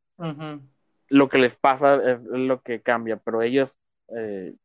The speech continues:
Speaker 2: nunca tienen ningún arco ni nada, no-, nomás es de que,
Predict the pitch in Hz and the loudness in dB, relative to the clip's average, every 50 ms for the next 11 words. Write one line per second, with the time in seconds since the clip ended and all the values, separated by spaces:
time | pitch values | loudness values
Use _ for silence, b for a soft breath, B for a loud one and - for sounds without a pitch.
0 | _ _ - 139 160 170 160 185 175 - 160 160 160 165 160 151 147 143 147 151 | _ _ -6 -2 0 2 2 2 2 2 2 2 2 2 2 0 0 0 0 2
1 | 151 147 135 127 - - - 123 120 120 117 113 113 113 117 110 120 120 120 123 | 2 2 0 0 -2 -6 -8 -8 -6 -6 -6 -4 -4 -4 -4 -4 -4 -4 -2 -2
2 | 123 120 120 131 131 131 127 123 117 117 117 113 - - 113 110 110 104 | -2 -2 -2 -2 -2 -2 -2 -2 -2 -4 -8 -8 -6 -6 -6 -6 -6 -8